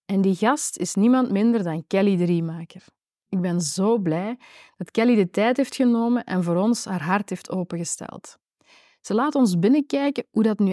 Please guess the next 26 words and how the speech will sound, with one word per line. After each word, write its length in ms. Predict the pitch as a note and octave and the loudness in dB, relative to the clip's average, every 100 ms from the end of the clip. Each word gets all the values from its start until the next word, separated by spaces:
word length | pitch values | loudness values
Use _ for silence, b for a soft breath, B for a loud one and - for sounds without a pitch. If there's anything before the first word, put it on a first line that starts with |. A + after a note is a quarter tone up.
| - | -2
eigenlijk 440 | G#3+ C#4 C4+ A3+ | -2 0 0 -2
allemaal 400 | - A#3 B3 A3 | -2 2 4 2
voor 140 | F3 F3 | 0 -4
haar 380 | C#3 F3 A#3 A3 | -2 2 2 0
is. 440 | D#3+ D#3+ - - - _ _ _ | -6 -8 -8 -10 -16 _ _ _
Emoties 960 | F#3+ F3 F3 F#3+ F#3+ - G3+ F#3 - - _ | -2 0 0 -2 -2 -2 -2 -2 -8 -12 _
en 220 | F#3+ F#3+ | -6 -6
voelen. 560 | C#3+ F3 G3 A3 G#3+ A3 b b b b b b _ | -4 0 2 0 -2 -6 b b b b b b _
En 140 | - G#3+ | 0 2
hoe 120 | G3 | 4
haar 220 | F3+ A#3 | 4 4
relatie 540 | C4+ G3+ F#3 A#3+ - G3+ | 4 4 2 2 0 0
met 180 | E3+ E3+ | 0 0
die 180 | F3 E3 | -2 0
emoties 680 | D#3+ G3 A3+ - A#3+ A3 | 0 0 0 0 0 0
en 100 | F3+ | -2
dat 120 | D3 | -4
voelen 580 | - - G#3 A3+ A#3 A#3 _ _ | -6 -2 2 2 0 -4 _ _
en 120 | E3 | -6
dat 160 | D3 | -4
wenen 540 | D#3 E3 G3 G#3+ G#3+ - _ _ _ _ | -2 0 2 2 -2 -6 _ _ _ _
veranderd 520 | D#3+ F3 G#3+ C4+ C4 | -4 0 4 2 2
is 120 | A#3+ | 0
doorheen 360 | F#3 F3 F3 G3+ | 2 2 2 2
de 80 | E3+ | 0
jaren. 540 | D3 D3+ C#3+ D#2+ - | -2 -2 -4 -8 -16